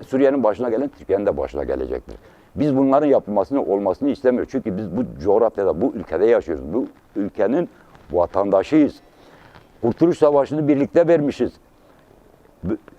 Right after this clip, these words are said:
<clears throat> e, kader birliği yapmışız. Yani bizi yok saymalar, bizi inkar etmeleri de doğru değildir. Biz diyoruz ki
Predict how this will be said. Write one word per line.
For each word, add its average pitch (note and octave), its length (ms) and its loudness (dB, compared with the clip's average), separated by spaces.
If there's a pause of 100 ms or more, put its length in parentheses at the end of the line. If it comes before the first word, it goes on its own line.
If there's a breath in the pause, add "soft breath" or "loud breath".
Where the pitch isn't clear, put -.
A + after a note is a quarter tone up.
(180)
<clears throat> - 800 -8
e, A2 260 4 (340)
kader C#3 340 2
birliği C3+ 260 2
yapmışız. C#3+ 540 0 (480)
Yani A2 340 0 (560)
bizi F#2 360 -2
yok D#3 280 4
saymalar, B2+ 560 2
bizi G2 160 -4
inkar D3 320 2
etmeleri A#2+ 440 0
de A2+ 140 0
doğru F#2+ 280 0
değildir. G#2+ 420 0 (1000)
Biz A#2 280 2
diyoruz D3+ 340 2
ki D#3+ 240 4